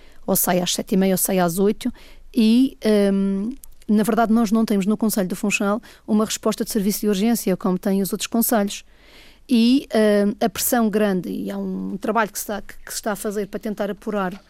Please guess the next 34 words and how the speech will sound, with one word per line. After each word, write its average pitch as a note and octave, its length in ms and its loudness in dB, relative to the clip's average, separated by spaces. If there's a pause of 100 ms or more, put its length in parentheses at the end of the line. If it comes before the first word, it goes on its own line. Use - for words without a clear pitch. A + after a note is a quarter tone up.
(120)
a G3+ 60 -2
origem G3+ 560 2
de, G3+ 240 0
das G3 240 0
pessoas - 260 -2
que - 80 -12
vão G3 120 0
ao F#3+ 60 2
nosso F#3 200 0
serviço G3 720 -2
de G#3 140 0
urgência F#3 420 0
no F#3+ 100 4
Funchal, F#3+ 460 -2 (340)
no G3+ 100 4
período G#3 360 0
das F3 260 2
oito G3+ 160 2
à G3 80 2
meia-noite, F#3+ 560 2 (440)
para G3+ 160 0
percebermos G3+ 600 0
e G#3+ 40 0
equacionarmos G3+ 640 0
a G3+ 60 0
necessidade G3+ 480 0
de G3+ 80 -2
ter G3+ 200 0
um G3+ 60 0
serviço G3+ 360 -2
de G#3 60 0
urgência G3 300 2
no G#3 80 4
Funchal. G#3 500 0